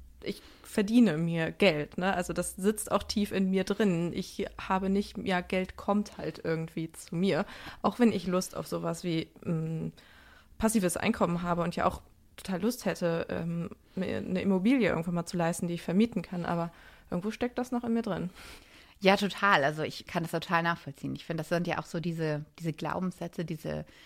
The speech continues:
Speaker 2: ähm, du hast ja auch schon oft in deinem Podcast drüber gesprochen mit ExpertInnen, so, da, man sagt ja auch, äh, das, oder das Gegenteil dazu ist, glaub ich, von der Händearbeit wird man nicht reich.
Speaker 1: Mhm.
Speaker 2: Das ist so genau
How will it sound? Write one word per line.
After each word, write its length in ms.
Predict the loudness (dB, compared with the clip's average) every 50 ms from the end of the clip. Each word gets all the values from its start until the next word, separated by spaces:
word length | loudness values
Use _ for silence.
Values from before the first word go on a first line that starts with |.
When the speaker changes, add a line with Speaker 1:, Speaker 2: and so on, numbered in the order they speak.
| -20 -20 _ _ -8
Speaker 2:
ähm, 180 | -6 -4 -4 -4
du 80 | -4
hast 140 | -4 -4 -2
ja 120 | 0 0
auch 80 | 0 0
schon 120 | -2 -6
oft 200 | -6 -6 -8 -6
in 80 | -4 -2
deinem 200 | 0 0 0 -2
Podcast 500 | -2 -4 -6 -8 -8 -12 -12 -12 -12 -10
drüber 160 | -6 -6 -6
gesprochen 720 | -4 -6 -10 -14 -14 -16 -12 -8 -4 -2 -2 -2 -2 -2 -4
mit 240 | -6 -6 -8 -12 -14 -10
ExpertInnen, 920 | -10 -10 -10 -10 -6 -2 0 0 0 -2 -6 -6 -4 -2 -2 0 -2 -2 -4 -8 -16 -20 -20 -20 _ _ _ _ -10
so, 360 | -4 -2 0 0 2 2 2
da, 180 | 2 4 2 2
man 200 | 4 2 2 4
sagt 260 | 4 4 4 4 2
ja 120 | 2 4 4
auch, 180 | 2 2 -2 -8
äh, 140 | -6 -6 -6 -6 -2
das, 300 | 0 0 0 0 -2 -4
oder 120 | -4 -2 -2
das 120 | -2 -2
Gegenteil 400 | -4 -2 -2 -2 -2 -2 -4 -4
dazu 300 | -4 -6 -6 -8 -12 -12
ist, 140 | -12 -10 -6
glaub 260 | -2 0 0 0 0
ich, 180 | -2 -6 -8 -10
von 260 | -4 0 2 2 2
der 100 | 2 0
Händearbeit 680 | 0 2 4 4 4 4 2 0 0 0 0 -2 -2
wird 160 | -4 -4 -4 -2
man 160 | -4 -4 -4
nicht 220 | -4 -6 -8 -6
reich. 240 | -6 -6 -6 -4 0
Speaker 1:
Mhm. 320 | 2 4 4 4 4 2 0 -6 -10 -4
Speaker 2:
Das 140 | -4 -4 -4
ist 120 | -4 -4
so 120 | -2 -2 0
genau 340 | 4 6 8 8 8 6